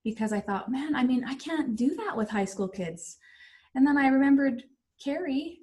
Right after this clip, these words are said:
and I thought, "Yeah, I can." And so we just read Lord of the Flies and I,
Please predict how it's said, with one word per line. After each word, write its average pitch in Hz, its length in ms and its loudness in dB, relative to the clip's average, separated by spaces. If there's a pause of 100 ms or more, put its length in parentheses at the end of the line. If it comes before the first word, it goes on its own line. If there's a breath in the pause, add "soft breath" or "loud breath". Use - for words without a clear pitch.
and 269 140 0
I 277 100 2
thought, 277 300 -2 (240)
"Yeah, 370 160 2
I 622 200 -4
can." 330 400 4 (680 loud breath)
And 359 140 2
so 330 340 8
we 294 160 0
just 320 260 -4
read 254 220 4
Lord 247 200 0
of 233 100 -2
the 226 80 -2
Flies 254 680 -2
and 226 320 0
I, 240 560 0